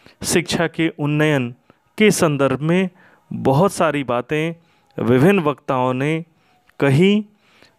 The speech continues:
और पूरे दिन भर शिक्षा ही जो है केंद्र बिंदु में रहा। सभी का मंतव्य यही था कि ज़रूरी नहीं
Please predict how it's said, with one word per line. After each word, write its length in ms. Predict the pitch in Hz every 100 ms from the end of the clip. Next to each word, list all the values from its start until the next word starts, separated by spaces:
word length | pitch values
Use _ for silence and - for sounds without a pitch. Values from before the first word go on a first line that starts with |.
| _ _
और 380 | 156 175 147 160 175 _ _ _
पूरे 300 | 240 247 226
दिन 280 | 131 147 175
भर 320 | 143 147 147 160 _ _ _ -
शिक्षा 680 | - 220 - - 196 180 190 _ _ -
ही 340 | - 190 208
जो 120 | 151 143
है 160 | 160
केंद्र 440 | 170 180 170 156 147
बिंदु 340 | 147 147 147
में 180 | 160 147
रहा। 420 | 131 120 104 87 _ _ _ _ - _ _ _ _ _ _ _ _ _ _
सभी 440 | - 196 196 208 214
का 360 | 196 185 202 202
मंतव्य 720 | 139 143 151 180 156 147 180 196 127
यही 360 | 127 151 208
था 400 | 208 160 123 139 - _ _ _ -
कि 100 | 147
ज़रूरी 540 | 120 143 151 185 240
नहीं 420 | 196 147 151 151